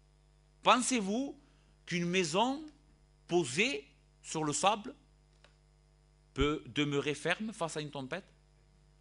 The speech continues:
Ainsi est l'homme, ainsi est l'homme qui ne prend pas garde aux paroles de Dieu.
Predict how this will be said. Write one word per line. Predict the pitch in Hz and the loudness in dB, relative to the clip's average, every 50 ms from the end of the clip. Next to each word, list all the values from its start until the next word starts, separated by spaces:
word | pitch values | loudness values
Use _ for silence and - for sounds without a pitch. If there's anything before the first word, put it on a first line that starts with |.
| _ _ _ _ _ _ _ _ _ _ _ - - - - - - - - - - - - 151 | _ _ _ _ _ _ _ _ _ _ _ -20 -20 -20 -20 -20 -20 -20 -20 -20 -20 -4 2 4
Ainsi | 170 190 196 180 - - 220 226 226 214 - - | 4 4 4 2 0 -2 -2 -2 -2 -4 -4 -2
est | 165 160 | 0 0
l'homme, | 151 160 170 160 120 101 90 85 - - - _ _ _ - _ _ _ _ _ _ _ - | 2 2 2 2 0 -2 -6 -8 -14 -20 -20 _ _ _ -20 _ _ _ _ _ _ _ 0
ainsi | 165 196 214 214 208 - - 202 202 202 208 214 - - - | 2 2 2 2 0 -2 -2 -2 -2 -2 -4 -6 -8 -6 -6
est | 143 | -4
l'homme | 135 135 147 143 123 95 92 92 - _ _ _ _ _ _ - | -4 -2 -2 -2 -4 -6 -8 -10 -14 _ _ _ _ _ _ -10
qui | - 127 | -6 -6
ne | 131 135 | -4 -4
prend | 127 - - 139 135 | -4 -6 -6 -6 -6
pas | 127 - 160 156 | -4 -4 -4 -4
garde | 135 151 147 127 123 113 | -2 -2 -4 -4 -6 -8
aux | 117 107 | -10 -8
paroles | - 127 113 113 123 110 | -8 -8 -8 -6 -8 -8
de | 113 110 | -8 -8
Dieu. | 101 98 90 - | -8 -10 -12 -14